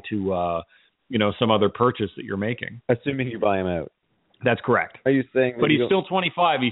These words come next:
Speaker 1: you can still buy him out at a third.
Speaker 2: So you'd buy him out for one point five million in order to get another third of that towards your cap space.
Speaker 1: Exactly.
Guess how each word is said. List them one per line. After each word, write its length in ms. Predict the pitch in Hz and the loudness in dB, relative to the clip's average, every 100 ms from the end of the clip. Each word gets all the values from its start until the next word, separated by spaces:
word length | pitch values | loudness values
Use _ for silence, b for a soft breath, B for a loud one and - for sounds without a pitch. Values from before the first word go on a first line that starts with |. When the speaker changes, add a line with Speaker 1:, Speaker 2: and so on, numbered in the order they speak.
| - | 0
Speaker 1:
you 160 | 139 | 0
can 80 | 127 | 0
still 120 | - 147 | -2 -2
buy 220 | 131 131 | 0 2
him 80 | 127 | 0
out 160 | 123 | 2
at 60 | 110 | 2
a 80 | - - | 0 2
third. 340 | 117 92 87 - _ _ | 2 2 -4 -14 _ _
Speaker 2:
So 360 | 123 120 117 117 | 4 4 4 0
you'd 240 | 123 123 | -4 -6
buy 160 | 131 131 | -4 -2
him 80 | 131 120 | -4 -8
out 140 | 113 _ | -12 _
for 480 | 113 107 104 104 113 | -4 -2 0 -2 -6
one 300 | 104 110 107 | -8 -6 -4
point 260 | - 107 - | -4 -4 2
five 220 | 104 98 | 2 2
million 460 | 101 98 98 92 92 | 0 -4 -4 -6 -8
in 140 | 98 | -4
order 220 | 98 92 95 | -2 -2 -2
to 60 | |
get 300 | 90 87 - _ - - 104 104 - | -2 -2 -4 _ -20 -20 -20 _ -10
another 360 | 101 92 92 - - - | -6 -2 -2 -4 -14 0
third 160 | 110 101 | 4 4
of 80 | |
that 280 | 92 92 87 - _ | 4 2 2 -4 _
towards 300 | - 98 87 | -4 -4 -4
your 80 | 82 | -8
cap 260 | 90 80 - | -8 -8 -8
space. 240 | - 76 92 _ | -8 -6 -8 _
Speaker 1:
Exactly. 640 | 120 107 110 92 - - | 0 2 2 0 -4 -10